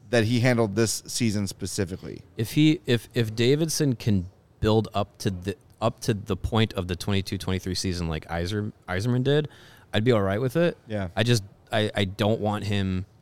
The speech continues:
Speaker 2: and it doesn't seem like he's so far in his tenure, uh, hasn't shown the,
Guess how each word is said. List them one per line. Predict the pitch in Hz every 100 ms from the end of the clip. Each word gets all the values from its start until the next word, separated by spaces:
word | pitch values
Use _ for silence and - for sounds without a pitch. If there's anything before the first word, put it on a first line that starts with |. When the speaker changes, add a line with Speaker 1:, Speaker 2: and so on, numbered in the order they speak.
| _ -
Speaker 2:
and |
it | 120
doesn't | 175 165
seem | 120 - 131 123
like | 113 101
he's | - 98 98 - _ _ _
so | - - 117
far | - 123 107 101
in | 95
his | 107 101
tenure, | 117 110 98 92 90 - _ _ _
uh, | 92 95 87 82 -
hasn't | - 127 117 107
shown | - 120 110 104
the, | 95